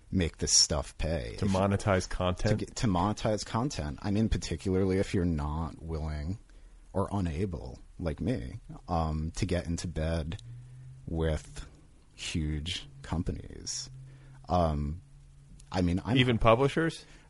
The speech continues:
Speaker 1: Publisher. No one knows who I am. You know, I'm, people on the West Coast kind of know who I am. People in Europe kind
Speaker 2: Well,
Speaker 1: of
Speaker 2: wait till you get on this show, dude. It's gonna blow
Speaker 1: Oh,
Speaker 2: up.
Speaker 1: yeah.
Speaker 2: <laughs>
Speaker 1: I, no, this, this book so far has been, and it hasn't really even launched yet,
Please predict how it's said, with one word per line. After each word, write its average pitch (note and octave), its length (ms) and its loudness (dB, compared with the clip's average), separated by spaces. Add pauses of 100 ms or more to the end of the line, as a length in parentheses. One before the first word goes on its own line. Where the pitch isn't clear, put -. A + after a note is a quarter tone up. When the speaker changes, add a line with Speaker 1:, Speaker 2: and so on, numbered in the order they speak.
(440)
Speaker 1:
Publisher. - 480 0
No D#3 120 2
one C#4+ 140 0
knows D2+ 240 -4
who - 120 0
I D#2+ 120 2
am. D#2 340 -4 (200)
You B2+ 120 6
know, B2 300 4
I'm, C#3+ 240 4 (180)
people F#3 300 2
on G#2+ 140 2
the F#2+ 60 0
West F#2+ 260 2
Coast D2+ 400 -6 (140)
kind F#2 340 -2
of B2 140 0
know C#3 160 2
who C#3+ 160 0
I C3 120 4
am. C#3 320 2 (120)
People F#2+ 300 -2
in E2 100 0
Europe E2 500 -2
kind - 100 -6
Speaker 2:
Well, G#2 80 4
Speaker 1:
of G2+ 60 2
Speaker 2:
wait A2 160 6
till B2 100 0
you A2+ 80 0
get A2+ 120 2
on G#2+ 100 2
this F#2 100 0
show, A#2+ 260 0
dude. F#2 220 -4 (160)
It's - 160 -16
gonna F#2 180 -2
blow D3 260 6
Speaker 1:
Oh, C3 40 6
Speaker 2:
up. A#2+ 120 2 (220)
Speaker 1:
yeah. D#3 440 12 (180)
Speaker 2:
<laughs> - 300 2
Speaker 1:
I, F#3 120 8 (300)
no, G3+ 200 10
this, F#3 220 10
this E3 320 2
book A#3 240 -2
so - 160 4
far C#3+ 300 4
has E2 120 -4
been, F2 520 6 (260)
and A2+ 140 8
it - 80 -2
hasn't A#2+ 400 4
really F#2+ 240 4
even F2 240 2
launched E2 360 0
yet, D3+ 280 2